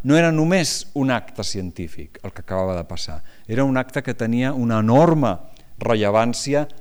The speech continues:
política i social. I això en part explica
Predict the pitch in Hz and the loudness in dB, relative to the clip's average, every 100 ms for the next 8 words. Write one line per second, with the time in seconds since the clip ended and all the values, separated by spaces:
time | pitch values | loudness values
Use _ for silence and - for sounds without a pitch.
0 | - - 123 127 120 127 135 143 - - | -12 -2 2 4 2 -2 -2 -4 -6 -16
1 | - 110 - 98 - 92 82 - - 139 | -10 -6 -6 -6 -4 -2 -2 -6 -4 0
2 | 147 196 196 165 185 180 - - 175 - | 4 4 4 6 4 4 0 0 0 0
3 | 131 | -2